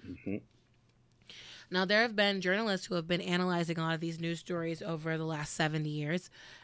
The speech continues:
Speaker 2: and most of them end up being pranks. Um, one of the bigger studies was done in nineteen eighty-five.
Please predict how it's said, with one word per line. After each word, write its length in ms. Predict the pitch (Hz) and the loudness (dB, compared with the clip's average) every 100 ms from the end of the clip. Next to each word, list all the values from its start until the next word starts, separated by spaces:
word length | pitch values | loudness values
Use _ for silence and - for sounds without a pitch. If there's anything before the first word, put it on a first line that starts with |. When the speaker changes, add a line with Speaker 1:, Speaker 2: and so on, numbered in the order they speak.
| - | 2
Speaker 2:
and 240 | 226 233 | 2 4
most 300 | 220 240 - | 4 4 4
of 100 | 294 | 2
them 200 | 226 208 | 4 4
end 200 | 180 175 | 2 2
up 120 | 170 | 0
being 280 | 160 156 151 | -2 -4 -4
pranks. 500 | - - - - - _ - _ - | -6 -12 -16 -18 -18 _ -20 _ -10
Um, 360 | 156 147 151 165 _ _ _ _ _ - | -6 -6 -8 -12 _ _ _ _ _ 0
one 160 | 190 | 2
of 60 | 208 | 4
the 80 | 196 | 4
bigger 420 | 208 208 220 208 | 4 6 6 4
studies 540 | - 175 165 165 165 | 2 0 2 2 0
was 100 | 175 | -4
done 200 | 165 170 | -2 0
in 100 | 165 | 0
nineteen 360 | 165 165 180 202 | 0 -2 -2 -2
eighty-five. 600 | 185 170 - - - - | -2 -2 -4 -6 -8 -12